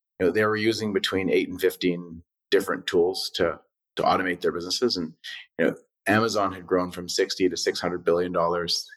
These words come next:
in, um, in revenue in its, its kind of e-commerce marketplace over the past decade. And at the same time, there was this huge consolidation. So,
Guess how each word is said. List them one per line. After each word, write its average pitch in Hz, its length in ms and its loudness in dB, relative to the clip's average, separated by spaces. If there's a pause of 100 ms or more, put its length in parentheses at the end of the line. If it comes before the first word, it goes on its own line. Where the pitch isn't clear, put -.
(220)
in, 87 460 0 (300)
um, 87 320 -4 (100)
in 90 120 2
revenue 98 400 2 (220)
in 92 160 0
its, - 220 -8
its 87 240 -2
kind 90 120 0
of 71 80 0
e-commerce 98 440 0
marketplace 107 640 -2
over 95 120 4
the 101 160 0
past 104 200 0
decade. 117 300 0 (600)
And 101 120 0
at 101 60 -2
the - 160 -6
same 110 120 4
time, 101 240 0
there 92 80 0
was 87 120 -4
this - 180 -4
huge 110 140 0
consolidation. 92 640 0
So, 85 180 0